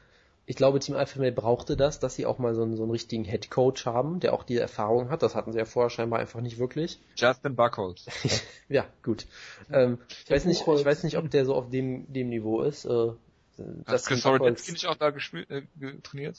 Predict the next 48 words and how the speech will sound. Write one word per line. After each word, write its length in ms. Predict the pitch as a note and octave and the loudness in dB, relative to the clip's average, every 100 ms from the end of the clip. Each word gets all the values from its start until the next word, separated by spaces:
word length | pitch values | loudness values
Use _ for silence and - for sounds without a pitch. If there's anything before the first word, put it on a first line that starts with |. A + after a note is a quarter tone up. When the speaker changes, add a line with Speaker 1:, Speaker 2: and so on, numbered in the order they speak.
| - | -16
Speaker 1:
Keine 360 | - B2+ A#2+ G#2+ | -6 -2 0 0
Ahnung. 340 | G#2+ G#2+ - | 0 -4 0
Aber 320 | C3 C#3 C#3 | 6 6 4
Speaker 2:
Ja, 80 | C3+ | -12
gemacht. 260 | - - - - | -14 -10 -8 -6
Speaker 1:
wenn 260 | - D3 A#3+ | 0 2 2
ich, 180 | - | -2
wenn, 140 | C#3+ D3 | -6 -2
Speaker 2:
Das 80 | E3 | 2
Speaker 1:
wenn, 80 | |
Speaker 2:
hat 180 | D#3+ C#3 | 2 0
mich 140 | C3 C3+ | -8 -10
irre. 120 | B2+ | -2
Speaker 1:
wenn 160 | E3 | 0
wir 80 | F#3 | 0
dieses 220 | E3 D3+ | 0 -4
Speaker 2:
Ist 60 | - | -4
ja 60 | C3 | -2
Speaker 1:
Off-Topic 380 | G#3+ E3 F3+ | 0 0 0
Speaker 2:
egal. 60 | - | -2
Speaker 1:
vielleicht 220 | D3+ D3+ | -4 -2
mal 100 | C#3+ | -4
schließen 600 | - E3 F#3 C3 C3 - | -4 -8 -6 -6 -6 -10
können. 380 | - A#2 A#2+ F#3 | -2 -2 0 0
Speaker 2:
Nein! 400 | C3+ E3 G3 C#3+ - _ _ _ | 4 6 6 4 -8 _ _ _
Speaker 1:
Was 120 | E3 | -2
Speaker 2:
Das 20 | - | -2
ist 60 | |
Speaker 1:
ich, 20 | - | 2
Speaker 2:
viel 80 | E3+ | 2
Speaker 1:
was 140 | F3+ | 2
ich 80 | - | 0
nämlich 180 | F#3 - | 2 4
Speaker 2:
interessanter. 160 | B2 | 4
Speaker 1:
eigentlich 300 | D#3 A3 G3 F3+ | 2 2 0 0
nur 120 | D3 | 2
sagen 320 | C3+ F#3 D#3 | 2 2 2
wollte, 260 | B2+ C#3 D3 | 2 2 -2
ist, 220 | D#3+ - | -6 -4
äh, 180 | C#3 C#3 | -2 -2
was 140 | D3+ | -6
ich 140 | D#3+ | -2
bei 100 | D#3 | -2
McGregor 380 | D3 C#3 D3+ D#3 | 0 0 0 0
durchaus 260 | D3+ D3+ C3 | 0 -6 -4
beeindruckend 480 | G#2+ C#3 D3 D3 - | 0 2 0 -4 -6
finde, 220 | C#3+ C#3+ | -4 -2
ist, 260 | C3+ - | -4 -8